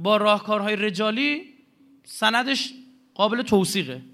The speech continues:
یعنی اینی که دارم می‌گم از خودم نمیگیرم، نمیگم. یک، یک گروه از دوستان بلند شدن رفتن قم، خدمت علما رسیدن، مرکز تخصصی مهدویت رفتن،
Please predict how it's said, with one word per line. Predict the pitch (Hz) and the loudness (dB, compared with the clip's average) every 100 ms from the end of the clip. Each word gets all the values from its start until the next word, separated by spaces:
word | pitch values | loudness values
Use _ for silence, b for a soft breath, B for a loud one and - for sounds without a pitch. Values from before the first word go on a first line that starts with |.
| _ _ _ _ _ _ _ _ _ _ _ _ _ - | _ _ _ _ _ _ _ _ _ _ _ _ _ -8
یعنی | 170 190 | -2 -2
اینی | 208 - 202 214 | -2 -6 -8 -6
که | |
دارم | 190 180 180 | -4 -4 -4
می‌گم | 202 | -6
از | 202 - | -6 -6
خودم | 170 196 220 233 269 - - _ _ _ _ | -8 -2 0 0 -4 -14 -20 _ _ _ _
نمیگیرم، | 190 220 185 175 170 180 - - _ | -6 -4 -4 -6 -8 -12 -14 -20 _
نمیگم. | 190 196 180 | -2 -2 -4
یک، | 185 185 175 - | -6 -8 -10 -12
یک | 175 170 | -16 -12
گروه | 170 185 | -6 -4
از | 180 151 | -4 -4
دوستان | 165 - 214 | -8 -6 -6
بلند | 196 202 | -4 -6
شدن | 196 196 | -8 -8
رفتن | 180 165 208 | -8 -6 -8
قم، | 180 196 233 254 B B B B B _ | -6 -6 -4 -6 B B B B B _
خدمت | 175 180 202 214 | -4 -2 -2 -4
علما | 190 170 170 196 | -4 -2 0 -2
رسیدن، | 202 - 175 165 196 233 262 277 - | -4 -6 -8 -4 -2 -2 -6 -14 -12
مرکز | 165 170 196 | -6 -6 -6
تخصصی | 202 202 175 170 165 208 | -8 -6 -6 -8 -8 -4
مهدویت | 202 165 160 165 190 208 | -2 -2 -4 -6 -8 -8
رفتن، | 220 214 233 247 | -10 -4 -4 -4